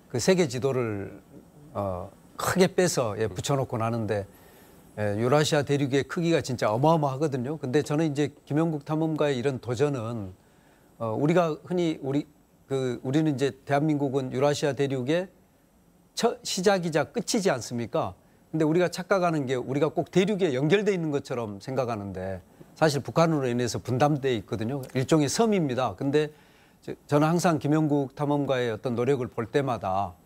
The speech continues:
어, 우리를 대륙과 연결시켜주는 어떤 연결자,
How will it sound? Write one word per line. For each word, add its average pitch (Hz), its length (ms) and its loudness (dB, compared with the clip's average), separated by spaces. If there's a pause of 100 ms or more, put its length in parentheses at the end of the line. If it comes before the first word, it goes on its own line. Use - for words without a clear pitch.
(500)
어, 95 420 -2
우리를 160 480 2
대륙과 185 460 2
연결시켜주는 127 800 -2
어떤 117 320 -4
연결자, 135 640 0